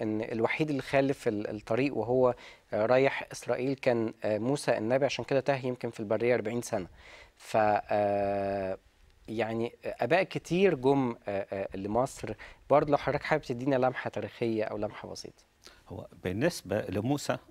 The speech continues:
Speaker 2: هو مش خالف الطريق، ما، معلش مع احترام
Speaker 1: أيوة.
Speaker 2: حضرتك. هو، هو كان ممكن موسى يوصل خلال حداشر يوم.
Speaker 1: مم.
Speaker 2: يعني ما دام، مجرد ما وصل أرض سينا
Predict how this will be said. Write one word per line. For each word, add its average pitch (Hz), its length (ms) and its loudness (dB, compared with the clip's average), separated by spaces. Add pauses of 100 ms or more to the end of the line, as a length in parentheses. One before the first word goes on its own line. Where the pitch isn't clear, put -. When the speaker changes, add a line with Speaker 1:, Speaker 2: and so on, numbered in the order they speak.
(320)
Speaker 2:
هو 113 160 -2
مش 104 180 -6
خالف 127 340 0
الطريق، 98 380 -2
ما، 95 280 0
معلش 107 460 -6
مع 104 60 -6
احترام 101 280 -2
Speaker 1:
أيوة. 98 120 -4
Speaker 2:
حضرتك. 87 300 -12 (580)
هو، 120 160 2
هو 123 200 2
كان 143 160 0
ممكن 165 280 -4
موسى 127 280 -4
يوصل 127 420 -4 (460)
خلال 131 260 0
حداشر 87 480 -4
يوم. - 220 -12 (480)
Speaker 1:
مم. 117 220 -2 (220)
Speaker 2:
يعني 80 220 -8
ما 82 100 -4
دام، - 180 -6
مجرد 92 400 0
ما 101 80 -4
وصل 120 240 -4
أرض - 260 -6
سينا 104 380 -6